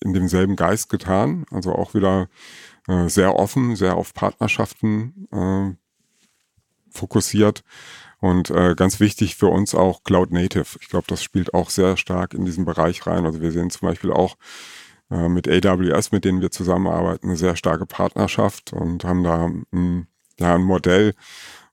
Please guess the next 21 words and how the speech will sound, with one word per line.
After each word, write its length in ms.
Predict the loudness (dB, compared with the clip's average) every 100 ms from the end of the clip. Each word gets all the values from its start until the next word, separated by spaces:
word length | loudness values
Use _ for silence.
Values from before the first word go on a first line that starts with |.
| _
was 280 | 0 0
auch 180 | 0 0
Verantwortlichkeiten 1040 | 4 2 4 0 -2 -8 -2 -2 -2 -8 -10 _
sauber 300 | -4 -2 -2
trennt. 420 | -4 -6 -6 -8 _ _ _ _
Und 180 | -10 -4
das, 360 | -2 -2 -2 -2
äh, 320 | 0 0 -2
schließt 340 | -2 -2 -2
sich 300 | -2 -2 -2
eigentlich, 580 | 0 0 0 -2 -4 -12 -6
da 140 | -6
schließt 220 | -2 -4
sich 140 | -4 -4
der 120 | -4
Kreis 320 | 0 0 0
eigentlich 280 | -2 -4 -4
zu 140 | -4
Apex 400 | -4 -2 -4 -4
A 260 | -2 2
I. 60 | 2